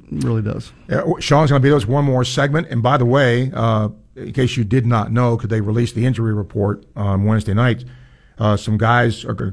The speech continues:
Speaker 2: come back. Uh, Gockwin's gonna come back. So that the health of this team, considering where we are in the year, is pretty good.
Speaker 1: And surprising that it's taken us this long to see the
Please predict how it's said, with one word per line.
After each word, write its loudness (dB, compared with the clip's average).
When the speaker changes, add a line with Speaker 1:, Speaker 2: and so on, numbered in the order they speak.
Speaker 2:
come 0
back. 0
Uh, -2
Gockwin's 0
gonna -2
come 0
back. 0
So 0
that -2
the 2
health 0
of -2
this -2
team, 0
considering 0
where 2
we 2
are 2
in 0
the 2
year, 0
is -4
pretty -2
good. 0
Speaker 1:
And 4
surprising 2
that 2
it's -2
taken 0
us 0
this 0
long 2
to 0
see 0
the 0